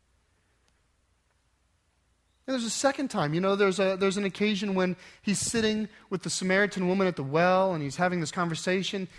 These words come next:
And the, actually, the reason they stopped there was because they were tired and hungry. And the disciples went into town to get something, and that's what gave rise to this conversation. Well, when the disciples get back, and they're eating dinner, and they look over, Jesus isn't eating. And they,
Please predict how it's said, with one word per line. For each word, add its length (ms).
And 160
the, 120
actually, 300
the 60
reason 260
they 60
stopped 480
there 300
was 280
because 360
they 80
were 100
tired 360
and 100
hungry. 440
And 140
the 40
disciples 460
went 140
into 160
town 240
to 40
get 220
something, 400
and 100
that's 220
what 160
gave 260
rise 360
to 60
this 120
conversation. 760
Well, 220
when 140
the 60
disciples 600
get 240
back, 460
and 100
they're 160
eating 300
dinner, 280
and 120
they 80
look 240
over, 240
Jesus 400
isn't 200
eating. 320
And 120
they, 140